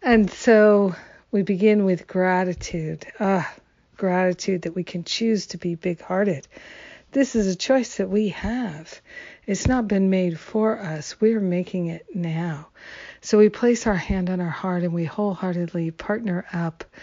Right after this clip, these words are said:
with that higher Holy Spirit self. And we are grateful to recognize that we are the beloved of the beloved.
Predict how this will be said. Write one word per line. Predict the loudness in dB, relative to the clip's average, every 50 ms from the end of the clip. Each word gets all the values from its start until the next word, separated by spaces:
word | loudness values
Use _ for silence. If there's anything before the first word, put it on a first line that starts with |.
| -20 -18 -18 -18 -18 -20 -14 _
with | 2 4 4 4 4
that | 2 0 2 0 -2
higher | -4 -4 -4 -2 0 2 2 2 2 0 0 -2
Holy | -4 -4 -2 -2 0 2 2 2 2 0 0
Spirit | -4 -6 -8 -8 -6 -4 -2 -2 -4 -4 -6
self. | -8 -12 -14 -8 -4 -4 -2 -2 0 -2 -2 -4 -8 -12 -18 -10 -6
And | -4 -2 -2 -2 -2 -2 -4 -6 -6 -10 -14 -20 -20 -20 -20 -20 -20 _ -2
we | 4 4 6 6
are | 6 4 2
grateful | 0 0 0 2 4 4 4 2 0 -2 -4 -4 -4 -2 -4 -6 -8 -10 -10 -10
to | -8 -4 0 0 2 2 2 0 0 -2 -4 -8 -12 -20 -18 -18 -18 -20 -20 -10 _
recognize | 2 6 8 8 10 8 8 6 6 4 2 4 2 0 2 2 0 0 0 -2 -2 -2 -2 -2 -2 -2 -4 -2 0
that | 2 2 2 2 0 -2 -4 -4 0
we | 2 4 4 6 6 6 4 2 0 -2
are | -2 0 0 2 2 2 0 -2 -4 -6 -6 -4
the | -2 -2
beloved | 0 0 0 0 2 0 0 0 0 0
of | 0 -2 -4 -4
the | -8 -8
beloved. | -6 -4 -4 -4 -4 -4 -6 -6 -8 -10 -10 -12